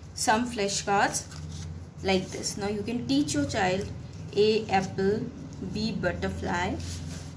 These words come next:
C caterpillar, D drum, E envelope, F fish, like this.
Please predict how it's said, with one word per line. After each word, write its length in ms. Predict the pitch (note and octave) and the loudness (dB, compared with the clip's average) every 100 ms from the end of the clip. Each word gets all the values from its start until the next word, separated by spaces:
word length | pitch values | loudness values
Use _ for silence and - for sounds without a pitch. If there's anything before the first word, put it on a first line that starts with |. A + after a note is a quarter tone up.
| - - - - - - - - - - - - - - - - - - - - | -12 -12 -12 -12 -12 -12 -14 -16 -18 -18 -18 -18 -18 -18 -18 -14 -8 -8 -8 -6
C 360 | - - A#3+ A#3 | -4 -2 -2 -2
caterpillar, 720 | G3 F3+ F#3 - F3+ F#3+ G3+ - - - - - - - - - - - - - - - - - E3+ E3+ - | -2 -2 -4 -2 0 2 0 -4 -14 -20 -20 -20 -20 -16 -14 -12 -14 -18 -16 -14 -10 -10 -10 -10 -10 -8 -4
D 320 | A#3 B3 G3+ | 0 2 0
drum, 520 | F#3+ F#3+ F3 F3+ B3+ - - - - - - - - - - | 0 2 2 0 -4 -6 -20 -20 -20 -20 -20 -20 -20 -20 -12
E 220 | A3+ B3 A#3+ | -4 -2 2
envelope, 600 | G#3 F#3 F3+ F3 F3+ B3 - - - - - - - | 2 2 0 -2 -4 -6 -10 -18 -20 -20 -20 -6 0
F 300 | F#3+ - - | 0 0 -6
fish, 280 | F3 - - - - - | -4 -4 -6 -14 -18 -2
like 360 | F#3 F3 D#3 | -2 0 -6
this. 380 | - - - - | -10 -6 -4 -6